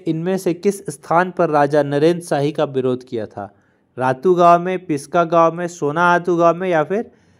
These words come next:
नगड़ी गांव में? इसका सही उत्तर हो जाएगा सोनाहातू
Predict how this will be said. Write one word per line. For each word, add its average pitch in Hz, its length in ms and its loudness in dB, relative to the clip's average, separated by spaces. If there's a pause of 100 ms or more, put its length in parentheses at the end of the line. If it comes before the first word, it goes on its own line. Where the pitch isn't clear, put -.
(180)
नगड़ी 175 460 2
गांव 117 260 -2
में? 98 180 -16 (340)
इसका 185 360 -4 (240)
सही 180 320 2
उत्तर 160 280 0
हो 127 120 -4
जाएगा 123 360 -4 (240)
सोनाहातू 202 880 0